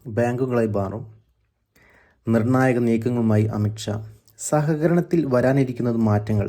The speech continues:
തിരുവനന്തപുരം. കേരളത്തിൻ്റെ ദീർഘകാല ആവശ്യം അംഗീകരിക്കുന്നു.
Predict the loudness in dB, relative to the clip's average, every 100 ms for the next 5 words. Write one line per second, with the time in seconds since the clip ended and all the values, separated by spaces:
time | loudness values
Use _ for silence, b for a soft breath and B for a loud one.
0 | -2 0 2 4 4 2 -4 b b b
1 | b 2 4 4 4 2 6 6 6 4
2 | 2 2 2 2 2 2 0 0 0 0
3 | 0 -2 -2 -4